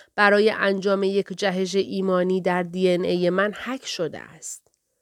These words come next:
ببخشید خدا. حدس می‌زنم که بوته سوزان الهام یک نفر برای نفر بعدی فقط یک آتش برای گرم شدن است. احتمالاً شش ماه در آن حالت گذشته بود.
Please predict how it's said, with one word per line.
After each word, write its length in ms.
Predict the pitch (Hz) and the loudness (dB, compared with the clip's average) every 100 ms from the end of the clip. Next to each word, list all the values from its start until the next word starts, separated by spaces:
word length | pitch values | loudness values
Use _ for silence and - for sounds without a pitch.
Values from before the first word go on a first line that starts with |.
| _ _ _ _ _ _ _ | _ _ _ _ _ _ _
ببخشید 520 | 277 294 254 - 175 - | 2 4 2 0 -6 -4
خدا. 460 | 202 196 160 151 _ _ _ _ _ - | -4 -4 -6 -12 _ _ _ _ _ 2
حدس 380 | 226 233 - 240 | 4 4 2 -4
می‌زنم 420 | 220 214 214 214 | -2 0 0 0
که 140 | 220 | -2
بوته 520 | 190 196 190 226 233 | -4 -6 -6 -4 -2
سوزان 520 | 226 - 202 196 226 254 | -2 -2 0 4 6 6
الهام 520 | 247 208 185 196 190 | 4 4 2 2 2
یک 300 | 190 185 185 | 2 0 0
نفر 380 | 190 175 185 175 - - - - | -4 -2 0 0 -4 -20 -10 0
برای 320 | 208 202 190 | 4 4 4
نفر 440 | 185 175 185 180 | 0 -2 -2 -2
بعدی 580 | 170 175 165 160 185 208 _ _ | 0 -2 -2 -4 -8 -8 _ _
فقط 420 | - 214 202 226 | -4 0 2 2
یک 200 | 240 233 - | 0 -4 -4
آتش 440 | 196 190 214 208 | -4 -2 -4 -4
برای 420 | 196 175 185 208 | -2 0 2 2
گرم 320 | 208 180 165 165 | 2 0 -2 -8
شدن 460 | - 180 196 202 | -6 -4 -4 -6
است. 360 | 151 - - - _ _ _ _ _ _ _ _ _ _ _ _ _ _ _ _ _ - | -10 -12 -14 -16 _ _ _ _ _ _ _ _ _ _ _ _ _ _ _ _ _ -2
احتمالاً 580 | 302 320 302 302 311 | 0 4 4 6 4
شش 380 | 302 - 294 - | 2 0 -2 0
ماه 200 | 254 226 | 0 0
در 220 | 220 196 | 0 0
آن 120 | 214 202 | -2 0
حالت 380 | 196 185 196 | 0 0 0
گذشته 540 | - 175 156 147 - 147 | -4 -4 -4 -6 -6 -8
بود. 240 | - - | -8 -20